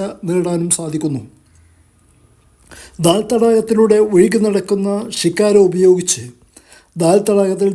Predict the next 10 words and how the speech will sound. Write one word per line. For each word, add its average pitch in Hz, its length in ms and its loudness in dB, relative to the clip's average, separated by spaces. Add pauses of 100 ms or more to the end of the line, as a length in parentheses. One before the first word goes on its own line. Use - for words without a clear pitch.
ധാരാളം 208 580 0
ആളുകൾ 190 280 2 (260)
വിവിധ 180 240 4 (100)
വസ്തുക്കൾ 185 420 -2 (180)
വിൽപ്പനയ്ക്കായി 175 720 0 (460)
സഞ്ചാരികളെ 175 580 2 (140)
സമീപിക്കുന്നു. 156 520 -4 (960)
കുങ്കുമപ്പൂക്കൾ, 180 760 2 (360)
മാലകൾ, 170 440 0 (460)
ചായ 160 280 0